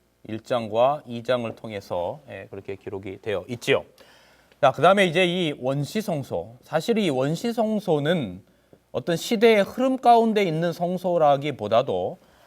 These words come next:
어떤, 어, 이, 아, 사상적인 부분이, 예, 강했었죠. 그래서 아담과 하와가 죄 짓기 이전의 그 원, 예, 원 언약, 아,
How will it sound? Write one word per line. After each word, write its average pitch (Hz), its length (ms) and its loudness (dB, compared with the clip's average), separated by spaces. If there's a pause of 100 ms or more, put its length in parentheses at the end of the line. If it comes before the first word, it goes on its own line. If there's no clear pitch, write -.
어떤, 131 480 -6
어, 107 420 0
이, 107 360 -8 (680)
아, 92 380 -6
사상적인 196 840 0
부분이, 113 580 -6
예, 95 320 -10
강했었죠. 107 640 -8
그래서 104 260 -6
아담과 117 300 -2
하와가 117 360 2
죄 127 220 0
짓기 127 480 -4
이전의 135 580 0
그 117 400 -4
원, 143 440 4 (540)
예, 98 200 -6
원 170 360 4
언약, 117 360 -4 (520)
아, - 400 -12